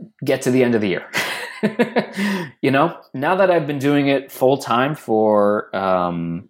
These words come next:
two and a half years, I'm able to see, like, what was I, what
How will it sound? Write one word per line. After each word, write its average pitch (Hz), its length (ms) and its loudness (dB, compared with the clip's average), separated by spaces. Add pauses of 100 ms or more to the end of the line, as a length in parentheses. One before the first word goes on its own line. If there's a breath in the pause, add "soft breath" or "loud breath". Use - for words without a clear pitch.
two 127 280 0
and 127 100 4
a 117 60 2
half 120 480 0
years, 123 920 0 (460 loud breath)
I'm 123 180 2
able 143 260 2
to 127 60 -4
see, 127 240 0
like, 110 260 2
what 110 260 0
was 110 140 -4
I, 104 80 2 (320)
what 120 360 2